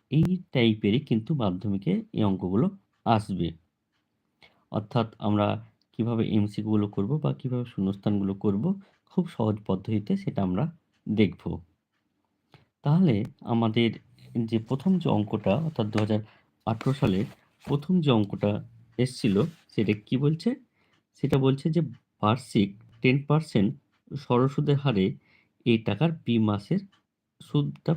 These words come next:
বের করতে হবে। তাহলে দেখো আমাদের এইখানে দেখো সুদের হারটা বলেছে কত? আট পার্সেন্ট। আর কত বলছে? এ টাকার। তাহলে এটা কি আসল আর বিটা কি বছর? কিন্তু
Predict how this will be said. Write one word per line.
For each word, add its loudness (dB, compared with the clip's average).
বের 2
করতে -4
হবে। -4
তাহলে 4
দেখো 4
আমাদের 2
এইখানে 2
দেখো 2
সুদের 0
হারটা -2
বলেছে 2
কত? -2
আট 2
পার্সেন্ট। -4
আর -2
কত 0
বলছে? -2
এ 0
টাকার। -2
তাহলে 0
এটা -2
কি -2
আসল 2
আর 0
বিটা 0
কি 0
বছর? 2
কিন্তু 0